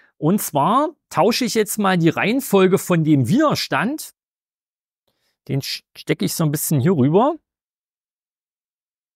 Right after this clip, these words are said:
Und von dem Kondensator,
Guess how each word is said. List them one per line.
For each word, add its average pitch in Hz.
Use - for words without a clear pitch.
Und 160
von 170
dem 175
Kondensator, 147